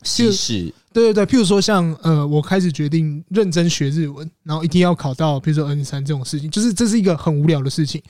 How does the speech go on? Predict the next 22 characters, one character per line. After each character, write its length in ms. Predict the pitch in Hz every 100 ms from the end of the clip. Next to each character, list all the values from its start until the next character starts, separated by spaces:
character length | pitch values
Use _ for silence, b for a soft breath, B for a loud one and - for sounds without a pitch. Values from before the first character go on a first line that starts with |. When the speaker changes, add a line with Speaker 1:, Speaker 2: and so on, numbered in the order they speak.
| B B
Speaker 2:
但 140 | - 214
是 80 |
我 180 | 226 160
就 100 | 190
很 160 | 185 156
认 180 | 190 190
真 140 | 185
地 80 | 175
去 260 | - 180 b b
做 220 | - 190
这 100 | 151
件 80 | 151
事 120 | 165
情， 100 | 170
因 80 | 247
为 40 |
我 120 | 226
这 140 | 156 233
个 60 |
时 80 | 185
候 100 | 196
在 280 | 180 185 165